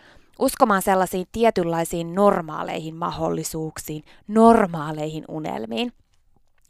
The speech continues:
Unelmoimaan jostain sellaisesta, mikä on, tiedätkö,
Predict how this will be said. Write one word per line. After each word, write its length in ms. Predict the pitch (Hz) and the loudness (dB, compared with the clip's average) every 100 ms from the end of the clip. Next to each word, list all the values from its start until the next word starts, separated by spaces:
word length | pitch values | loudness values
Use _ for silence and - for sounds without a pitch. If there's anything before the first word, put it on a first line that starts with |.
| - | 4
Unelmoimaan 600 | 269 285 226 196 190 190 | 8 8 8 2 0 -2
jostain 320 | 202 - 185 | -2 -2 -2
sellaisesta, 600 | - 214 196 175 - 175 | 0 2 0 -2 -8 -10
mikä 320 | 170 - 175 | -10 -8 -6
on, 140 | 165 160 _ _ _ _ _ _ _ _ - | -6 -10 _ _ _ _ _ _ _ _ -2
tiedätkö, 440 | 254 247 214 - | 4 4 2 -2